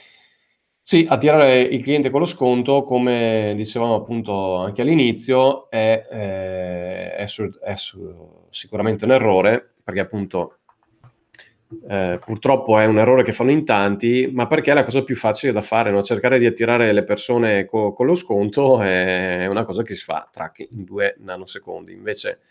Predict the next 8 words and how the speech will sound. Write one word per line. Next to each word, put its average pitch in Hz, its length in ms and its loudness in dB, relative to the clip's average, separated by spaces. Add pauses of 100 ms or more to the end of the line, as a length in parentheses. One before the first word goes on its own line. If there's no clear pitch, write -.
(720)
cercargli 123 420 2
di 113 100 4
far 120 220 2
capire, 110 800 2 (340)
mm, 85 720 -10 (760)
lavorare 117 420 2
sul, 117 360 -2
sul, 110 640 0